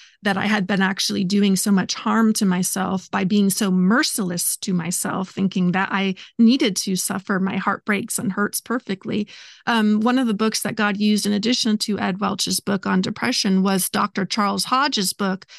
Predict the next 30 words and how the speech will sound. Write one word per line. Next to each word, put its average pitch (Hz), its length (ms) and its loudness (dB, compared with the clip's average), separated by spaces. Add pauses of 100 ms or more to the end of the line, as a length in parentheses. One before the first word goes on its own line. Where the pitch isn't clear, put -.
(200)
called 202 300 -6
Good 214 220 2
Mood, 196 260 4
Bad 233 300 0
Mood, 190 320 2
Help 202 260 -2
and 190 140 2
Hope 196 260 -2
for 196 220 0
Depression 196 500 -2
and 185 160 2
Bipolar 214 480 0
Disorder, 196 580 -4 (360)
where 226 100 2
he 233 140 2
really 247 320 0
just 262 180 -2
helps 240 240 -4
us 226 140 -2
to 226 180 -2
understand 202 960 0 (220)
and 208 200 2
qualify 190 840 0 (360)
what 202 300 2 (220)
is 220 260 2
normal 214 680 6
sadness 196 1080 0 (360)
versus 180 460 -2
disordered 240 760 0
sadness. 214 800 0